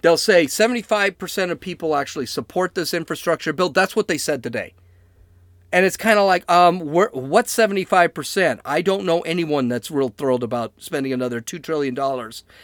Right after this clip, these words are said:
at the end of a pandemic when we're trying to get the, when we're trying to get the economy going.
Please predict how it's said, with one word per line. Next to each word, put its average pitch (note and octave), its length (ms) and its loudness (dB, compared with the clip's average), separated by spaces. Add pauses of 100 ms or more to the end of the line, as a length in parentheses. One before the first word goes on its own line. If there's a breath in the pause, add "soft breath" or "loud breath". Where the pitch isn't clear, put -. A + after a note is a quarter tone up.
(120)
at D3+ 140 -4
the E3+ 180 -6
end E3+ 180 -2
of C#3+ 120 -4
a C3 60 -12
pandemic C3 580 -4
when A#2 120 -6
we're A#2 60 -6
trying B2 380 -4
to A#2 160 -8
get A2+ 240 -8
the, A2+ 240 -8 (640 soft breath)
when C#3+ 220 0
we're C3+ 100 2
trying D3 260 0
to C3+ 80 -6
get B2 160 -4
the B2+ 100 -4
economy A#2+ 460 -2
going. G2+ 300 -8